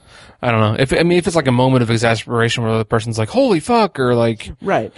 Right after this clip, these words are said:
Speaker 2: Like,
Speaker 1: "What
Speaker 2: the
Speaker 1: the fuck
Speaker 2: ending
Speaker 1: are
Speaker 2: of
Speaker 1: you talking about?" Like,
Speaker 2: Yeah.
Speaker 1: that's different.
Speaker 2: Like the ending of Replay when she says, uh, "Back the fuck up" to the
Speaker 1: Yeah,
Speaker 2: cops. Like,
Speaker 1: right.
Speaker 2: that had power behind it.
Speaker 1: Right.
Speaker 2: Um,
Speaker 1: It's
Speaker 2: also,
Speaker 1: relevant.
Speaker 2: I didn't mention this about Blurry Man, but did you,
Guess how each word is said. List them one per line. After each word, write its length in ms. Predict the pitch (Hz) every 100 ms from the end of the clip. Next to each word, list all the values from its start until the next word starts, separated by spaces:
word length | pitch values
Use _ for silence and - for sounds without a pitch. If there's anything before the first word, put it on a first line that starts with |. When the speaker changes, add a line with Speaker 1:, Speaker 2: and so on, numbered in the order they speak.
| 254 -
Speaker 2:
Like, 180 | 214 214
Speaker 1:
"What 140 | 240
Speaker 2:
the 60 | 226
Speaker 1:
the 60 | 226
fuck 40 | 202
Speaker 2:
ending 120 | 220
Speaker 1:
are 20 |
Speaker 2:
of 60 | 220
Speaker 1:
you 80 | 220
talking 340 | 240 247 240
about?" 360 | 196 143 120 110
Like, 120 | 120
Speaker 2:
Yeah. 120 | -
Speaker 1:
that's 360 | 139 - 131 -
different. 600 | - 123 120 - 104 - -
Speaker 2:
Like 180 | 214 208
the 120 | 233
ending 260 | 226 226 196
of 80 |
Replay 400 | 156 180 165 131
when 160 | 135 151
she 140 | -
says, 540 | 170 170 160 151 139 - -
uh, 280 | 139 135
"Back 300 | 131 170 175
the 80 | 160
fuck 280 | - 156 147
up" 280 | 135 120 -
to 240 | - 139
the 80 | 131
Speaker 1:
Yeah, 400 | 113 117 113 107
Speaker 2:
cops. 80 | 104
Like, 80 | 110
Speaker 1:
right. 260 | 110 110 104
Speaker 2:
that 160 | 202 202
had 360 | 160 190 175
power 280 | - 175 170
behind 360 | 139 139 131 131
it. 100 | -
Speaker 1:
Right. 400 | - 113 127 - - - - 165
Speaker 2:
Um, 480 | 170 170 165 165 -
Speaker 1:
It's 80 |
Speaker 2:
also, 300 | 294 - 175 156
Speaker 1:
relevant. 220 | 143 - - - - _ _ _ _ -
Speaker 2:
I 60 | 214
didn't 160 | 285
mention 240 | 269 254 254
this 100 | 233
about 280 | 190 156 147
Blurry 260 | 175 277
Man, 240 | 185 147 143
but 240 | 147 -
did 160 | 156 160
you, 720 | 185 214 226 226 226 220 208